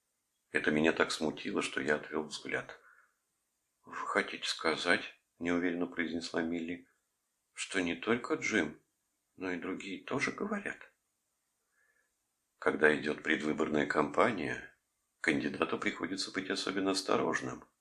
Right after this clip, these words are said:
назидательно вещал я и сам себе был противен. Он должен избегать, как говорил святой Павел, даже видимости зла.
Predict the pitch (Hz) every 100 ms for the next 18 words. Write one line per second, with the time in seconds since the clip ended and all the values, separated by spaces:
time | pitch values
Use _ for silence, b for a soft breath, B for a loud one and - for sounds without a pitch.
0 | - 78 73 73 76 - 73 71 69 65
1 | 73 67 67 92 - B B B B -
2 | 90 - 80 67 - 73 80 71 - 85
3 | - - 65 - - _ _ _ _ _
4 | _ _ _ _ _ _ - 78 67 73
5 | 71 71 69 67 _ _ - 73 - 76
6 | - 120 139 - - _ _ - 71 73
7 | 73 69 67 - - - - 98 80 67
8 | b b b _ 73 73 73 73 90 90
9 | 71 67 65 - 67 - -